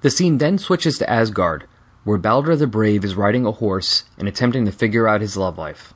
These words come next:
Apparently, he is in love with Karnilla, the Norn Queen, and she is in love with him. However, this somehow contradicts with an oath he has made to Odin, and he must choose between love and duty.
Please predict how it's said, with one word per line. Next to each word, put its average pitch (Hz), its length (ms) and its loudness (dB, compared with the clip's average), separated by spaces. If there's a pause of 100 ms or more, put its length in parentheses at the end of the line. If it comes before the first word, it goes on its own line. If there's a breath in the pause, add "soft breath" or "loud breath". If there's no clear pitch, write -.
(800 soft breath)
Apparently, 147 640 0 (160)
he 143 120 0
is 123 100 0
in 117 140 0
love 135 120 2
with 156 180 -2
Karnilla, 110 580 2
the 104 80 0
Norn 127 280 2
Queen, 78 380 -12 (480 soft breath)
and 123 160 2
she 208 140 -2
is 156 100 2
in 113 80 4
love 104 140 2
with 107 140 -2
him. 95 260 -2 (1160)
However, 151 280 2
this 139 220 0
somehow 165 480 2
contradicts 139 560 -2
with 127 80 -4
an 123 120 -2
oath 135 260 0
he 127 100 0
has 107 100 0
made 113 220 2
to 120 80 0
Odin, 92 420 -2 (540 soft breath)
and 123 100 0
he 127 60 4
must 120 260 0
choose 139 300 -2
between 110 320 -2
love 120 180 2
and 110 160 2
duty. 98 300 -4